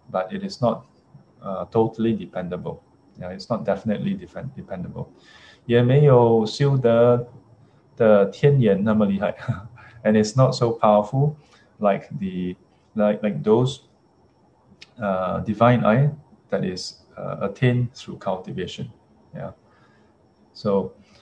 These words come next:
肉眼的天眼, mm, 都是能看见色法. Yeah, so, uh, sorry, 肉眼和天眼. <laughs> 肉眼和天眼. So our f-,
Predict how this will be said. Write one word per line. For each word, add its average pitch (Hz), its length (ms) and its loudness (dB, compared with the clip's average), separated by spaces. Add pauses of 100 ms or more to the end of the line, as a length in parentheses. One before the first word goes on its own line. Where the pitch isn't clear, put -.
(160)
肉 156 240 6
眼 120 260 6
的 123 300 8
天 147 440 4
眼, 101 300 2 (720)
mm, 90 280 -10
都 135 200 4
是 131 300 0
能 127 560 4
看 117 400 2
见 107 320 -2
色 107 240 0
法. - 320 -6 (840)
Yeah, 98 160 -10
so, 117 420 2 (360)
uh, 101 100 -2
sorry, 107 340 0
肉 143 220 6
眼 110 180 4
和 120 340 4
天 143 240 0
眼. 90 160 -2 (380)
<laughs> - 360 -18
肉 147 140 8
眼 117 120 4
和 113 160 4
天 117 200 0
眼. 92 220 -4 (400)
So 123 260 6
our 113 400 6
f-, - 200 -8